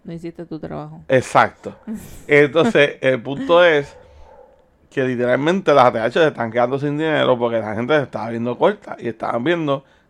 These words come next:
Speaker 2: que no hay flujo de economía, que no hay un carajo, porque
Speaker 1: Mm.
Speaker 2: una, está todo el mundo en la guerra, la mayoría de la gente está en la guerra,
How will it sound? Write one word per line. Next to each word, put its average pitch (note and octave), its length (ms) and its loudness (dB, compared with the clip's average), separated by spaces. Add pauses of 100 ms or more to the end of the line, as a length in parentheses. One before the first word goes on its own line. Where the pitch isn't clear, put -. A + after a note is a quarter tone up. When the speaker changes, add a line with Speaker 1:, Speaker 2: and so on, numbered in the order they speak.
(100)
Speaker 2:
que A2+ 120 -8
no A#2 60 -4
hay B2 120 -4
flujo B2+ 400 -2
de D3 80 2
economía, C#3+ 600 -2 (340)
que - 80 -10
no A#2 60 -6
hay A2+ 80 -4
un B2 100 -6
carajo, D3 440 4
porque A#2+ 400 -4
Speaker 1:
Mm. - 260 -8
Speaker 2:
una, D#3+ 460 4 (680)
está D3 480 4
todo C#3 240 6
el E3+ 80 6
mundo F#3+ 220 0
en G3 80 2
la F#3+ 120 4
guerra, C3 560 4
la A2+ 140 -6
mayoría B2 260 0
de D3 60 4
la D#3 60 6
gente E3 180 -2
está E3 120 -4
en E3+ 80 -2
la F3 100 4
guerra, C#3 460 2